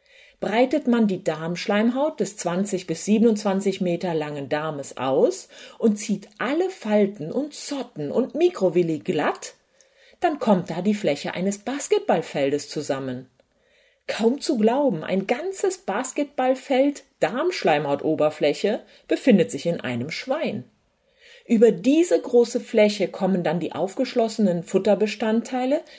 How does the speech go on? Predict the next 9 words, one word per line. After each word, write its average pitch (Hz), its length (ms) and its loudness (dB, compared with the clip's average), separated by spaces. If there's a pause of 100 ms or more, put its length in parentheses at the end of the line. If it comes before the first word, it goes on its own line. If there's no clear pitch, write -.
mit 220 160 4
der 196 120 6
Darmschleimhaut 156 720 -2
in 147 180 -6
Berührung 160 720 0 (200)
und 349 220 2
können 165 280 -2
resorbiert 196 680 2
werden. 131 480 -6